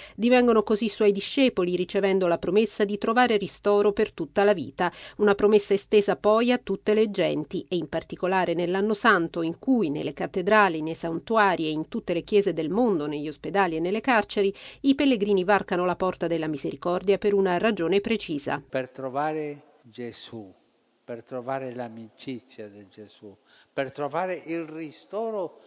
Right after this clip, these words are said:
Speaker 2: che soltanto dà Gesù.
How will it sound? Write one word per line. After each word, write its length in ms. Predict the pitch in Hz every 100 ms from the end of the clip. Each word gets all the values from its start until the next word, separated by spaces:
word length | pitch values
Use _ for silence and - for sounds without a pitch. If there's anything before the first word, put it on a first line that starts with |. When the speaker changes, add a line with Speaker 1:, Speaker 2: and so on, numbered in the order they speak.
| _ _
Speaker 2:
che 160 | - 139
soltanto 1200 | - - 196 180 - 160 160 156 _ 160 156 151 _
dà 440 | 110 131 131 131 131 120 107
Gesù. 600 | 110 113 - - -